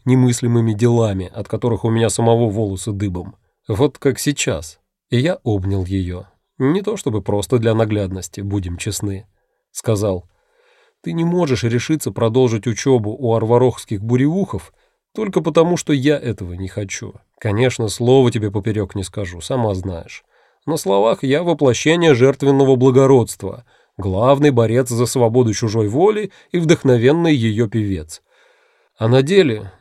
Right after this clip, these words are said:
держу тебя здесь, связав по рукам и ногам. Просто веревки невидимые.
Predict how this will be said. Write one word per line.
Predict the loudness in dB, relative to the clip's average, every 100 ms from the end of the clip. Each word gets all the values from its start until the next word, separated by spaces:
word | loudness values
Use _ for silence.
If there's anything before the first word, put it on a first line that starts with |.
| -8
держу | -2 0 0 -2
тебя | 0 4 2
здесь, | 2 -2 -4
связав | 0 2 4 2 2
по | 2
рукам | 2 2 2
и | 2
ногам. | 0 0 -4 -6 -14 _ _ _ _
Просто | -6 -6 -4 -6
веревки | 0 2 2 -2 -6
невидимые. | -2 -2 -2 -4 -4 -6 -10